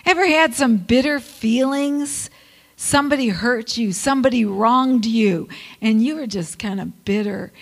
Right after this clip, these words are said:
and you just could not, you just could not deal with them. You just,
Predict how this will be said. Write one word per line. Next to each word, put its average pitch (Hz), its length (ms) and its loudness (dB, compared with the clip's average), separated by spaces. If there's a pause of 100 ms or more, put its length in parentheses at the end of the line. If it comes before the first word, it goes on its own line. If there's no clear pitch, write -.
(180)
and 214 220 2
you 285 120 0
just 220 300 -6
could 233 280 -2
not, 202 880 -4 (680)
you 226 140 -4
just 196 300 -6
could 262 300 -4
not 214 520 -6
deal 202 360 -2
with 175 300 -8
them. 175 320 -10 (1600)
You 294 240 2
just, 254 420 -2